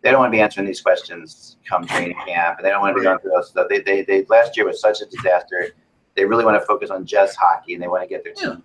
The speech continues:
Speaker 1: going. And they wanna, and they want, and they know things have to change. I mean, you can't not change a team that was so epically terrible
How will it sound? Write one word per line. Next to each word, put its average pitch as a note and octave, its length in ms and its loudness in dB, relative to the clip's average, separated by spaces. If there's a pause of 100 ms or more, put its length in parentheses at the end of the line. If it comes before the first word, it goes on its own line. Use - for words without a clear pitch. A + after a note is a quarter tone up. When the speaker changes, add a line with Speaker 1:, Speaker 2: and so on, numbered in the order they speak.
Speaker 1:
going. - 180 -12
And G#2+ 80 -4
they A#2 60 2
wanna, B2 200 2
and A#2+ 200 -2
they A#2 60 0
want, A2+ 300 4
and A2 100 2
they A2+ 80 0
know A#2 260 6
things G#2 220 -4
have F#2 120 2
to - 80 -20
change. F#2+ 300 -8
I - 20 -20
mean, G2 100 -12
you G2 60 -10
can't - 360 -2
not A2 340 4
change G#2 400 -4
a F2 40 -8
team G2+ 300 -6
that F2 100 -6
was E2 140 -12
so - 200 0
epically F2 520 -2
terrible - 500 0